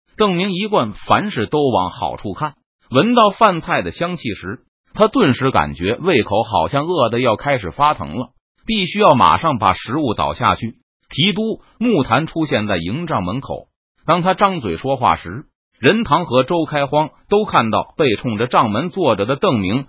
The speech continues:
全身猛地一颤抖，好像受到了最剧烈的惊吓一般。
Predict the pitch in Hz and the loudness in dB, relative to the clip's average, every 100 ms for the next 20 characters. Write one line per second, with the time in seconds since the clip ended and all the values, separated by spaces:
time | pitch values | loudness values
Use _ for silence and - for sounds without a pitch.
0 | _ - 120 165 160 156 139 104 76 78 | _ -4 -2 -2 -2 -2 -2 -4 -4 -6
1 | 104 123 104 78 67 - _ _ - 120 | -4 -2 -2 -4 -10 -14 _ _ -2 4
2 | 120 151 143 175 135 131 107 101 226 214 | 4 4 0 2 4 4 4 2 0 0
3 | 120 110 151 151 117 82 82 143 135 120 | 0 0 0 0 0 -2 -4 -2 0 0
4 | 101 90 78 95 113 | 0 -2 -4 -4 -4